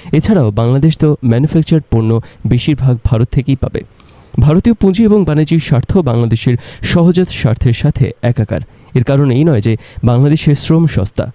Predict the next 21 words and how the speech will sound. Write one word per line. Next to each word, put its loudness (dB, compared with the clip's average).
বরং 0
যৌথ 0
বিনিয়োগ 0
বাংলাদেশ 0
আর 0
পূর্ব 0
ভারতের 2
অর্থনীতির 0
প্রকৃত 0
একীকরণ -2
ঘটাবে, -4
যে 4
এলাকা 2
শতাব্দীর 0
পর 2
শতাব্দী 0
ধরে 2
একই 0
অর্থনীতির 0
অধীনে 0
ছিল। -4